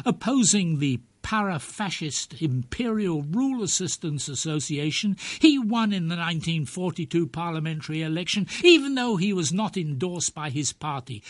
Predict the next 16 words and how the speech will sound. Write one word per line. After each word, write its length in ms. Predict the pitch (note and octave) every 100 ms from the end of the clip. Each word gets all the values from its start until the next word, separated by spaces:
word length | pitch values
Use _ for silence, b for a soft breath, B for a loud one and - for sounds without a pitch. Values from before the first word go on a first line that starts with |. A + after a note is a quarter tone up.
| B
which 240 | G#3 - -
persecuted 800 | F3+ D3+ C#3+ - B2+ A2+ A#2
him. 280 | - A#2 G2+ - _ B B B B A#3+
I 180 | C4+
had 320 | B3+ A3+ F3+ D#3
imagined 680 | C#3 C#3 B2+ A2 A2+ A2+
that 180 | A2 -
Yukio 580 | E3+ A3+ G#3+ G#3 F#3 E3
Hatoyama 800 | C3+ D#3+ E3 D3+ D3+ C#3 C#3 B2+ B C3+
would 140 | C4
have 140 | A#3
inherited 680 | A#3 G#3 - A3 G#3+ G3 F#3+
his 220 | F3+ E3
grandfather's 920 | - E3+ E3+ E3+ D#3 D#3 D#3 D3+ B2 G#2
dauntless 640 | - G3+ F#3+ D3+ B2+ C3
spirit, 640 | - - - - D#3 A#2+